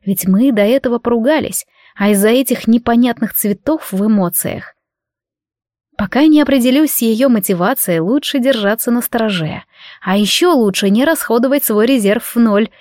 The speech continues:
и самой себя защищать. Что же до наказания, то уверена, что они что-нибудь придумают. И если бы даже я там была, то вряд ли смогла бы остановить рассерженную принцессу. Поезд остановить будет попроще.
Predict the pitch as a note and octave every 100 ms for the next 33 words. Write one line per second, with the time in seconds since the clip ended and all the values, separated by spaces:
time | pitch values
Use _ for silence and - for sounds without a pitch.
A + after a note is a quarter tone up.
0 | _ - G3 - G#3 G3 A#3+ - A3 B3
1 | A#3 A3+ A3+ - C3 - - _ _ _
2 | _ - - A3+ G#3 F#3+ F#3 F#3 F3+ F3
3 | C4 D#4+ C#4 C#4 D4+ B3+ G3+ G#3 F#3+ F3+
4 | - F#3+ F#3 C4 F4 - B3 A#3 - A3+
5 | F#3 E3+ E3+ - - - _ - - A3
6 | A3+ E4+ - C#4 A#3 A3+ G#3 C4 A3+ A3
7 | A3 - G#3+ F#3+ F3+ G3+ C4+ F3 F3 G3
8 | E4 G3+ F#3 G3+ F#3+ G#3+ F#3+ G3 - G3+
9 | G3 G3 C4+ - F#3+ G3 - G#3 G3 G3
10 | G3+ G3 C4 - G#3 F#3+ - - - _
11 | - D4+ G3+ - G#3+ - A3+ A3 A3 F#3+
12 | G#3 F#3+ - A#3 G#3+ F3 - -